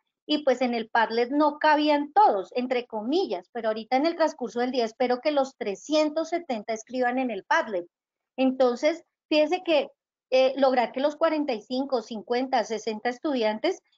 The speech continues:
estén trabajando, eh, yo estoy hablando de aulas reales en Colombia, en México, en Perú, en Honduras, que son grupos grandes, lograr que todos los estudiantes puedan participar en las actividades. Por eso es que es tan bonito el corcho, el Padlet,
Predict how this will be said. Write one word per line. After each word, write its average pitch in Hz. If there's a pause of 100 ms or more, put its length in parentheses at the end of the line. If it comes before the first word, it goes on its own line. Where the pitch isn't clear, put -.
(100)
estén 254
trabajando, 247
eh, 226
yo 214
estoy 233
hablando 262
de 285
aulas 226
reales 226
en 285
Colombia, 226
en 220
México, 233
en 196
Perú, 220
en 254
Honduras, 240 (320)
que 269
son 240
grupos 247
grandes, 269 (260)
lograr 262
que 285
todos 302
los 330
estudiantes 233
puedan 254
participar 233
en 202
las 254
actividades. 202
Por 226
eso 220
es 254
que -
es 302
tan 311
bonito 277
el 208
corcho, 254
el 202
Padlet, 233